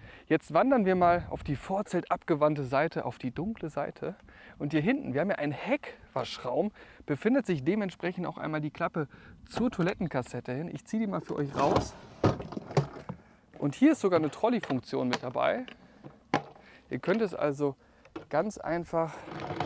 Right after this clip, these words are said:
hinter euch herziehen. Ihr müsst es nicht mehr tragen,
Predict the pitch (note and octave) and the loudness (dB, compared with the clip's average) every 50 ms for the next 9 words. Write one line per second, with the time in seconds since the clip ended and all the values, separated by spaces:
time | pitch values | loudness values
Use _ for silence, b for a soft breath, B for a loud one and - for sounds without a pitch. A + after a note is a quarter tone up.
0 | - - - - - - - - - - - - - E3+ F3+ E3+ - D#3+ D3 C#3 | -4 -6 -6 -6 -6 -8 -8 -10 -10 -16 -18 -10 -8 -6 -6 -4 0 0 0 0
1 | - - D#3+ E3+ E3 - - E3+ D#3 D3 C3 C#3+ D3+ F3 - - E3 D3 - D#3 | 0 0 0 0 0 -2 -4 -4 -4 -2 -2 -2 -2 -4 -4 -4 -6 -2 -2 -4
2 | C#3+ D#3 C#3 C3 - - D#3+ D3+ D#3 D#3+ D3 | -2 0 -2 -2 0 4 4 4 4 4 0